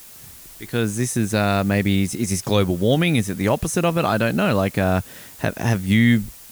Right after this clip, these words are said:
been here when it snowed a couple of times in a winter?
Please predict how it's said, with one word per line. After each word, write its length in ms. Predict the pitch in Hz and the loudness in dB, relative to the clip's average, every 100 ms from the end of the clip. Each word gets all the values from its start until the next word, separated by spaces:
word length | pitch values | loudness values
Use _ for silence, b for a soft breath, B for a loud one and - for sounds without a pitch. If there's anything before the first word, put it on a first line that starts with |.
| - | -4
been 220 | 117 117 | 0 2
here 180 | 120 131 | 2 2
when 100 | 120 | 2
it 80 | 110 | 0
snowed 380 | - - 117 123 | -2 0 2 2
a 60 | |
couple 260 | 120 135 - | 0 -4 -4
of 80 | 139 | -4
times 640 | 143 139 143 143 127 - | -2 0 0 -2 -4 -8
in 140 | - 139 | -4 -2
a 240 | 139 139 | 0 -2
winter? 340 | 131 147 170 | -2 -4 -6